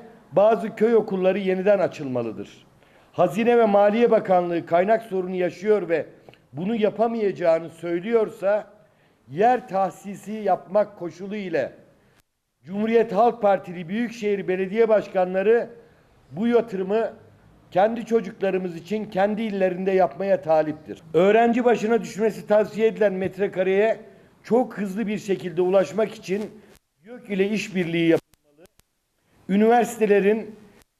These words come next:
iki bin yirmi iki bin yirmi bir öğretim döneminde açılmayacak fakülteleri, özellikle derslik, amfi ve konferans salonları gibi alanları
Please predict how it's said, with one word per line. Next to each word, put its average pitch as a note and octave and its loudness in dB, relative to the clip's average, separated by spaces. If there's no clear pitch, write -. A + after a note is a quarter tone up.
iki A3+ -20
bin A#3 0
yirmi A3 0
iki G#3 -2
bin A3 2
yirmi G3+ 0
bir A3 2
öğretim G3+ 4
döneminde F#3 2
açılmayacak F#3+ 0
fakülteleri, E3 -4
özellikle G3+ 2
derslik, F#3 0
amfi G#3 2
ve G#3 2
konferans G3+ 0
salonları G3 -2
gibi F3+ -4
alanları E3+ 0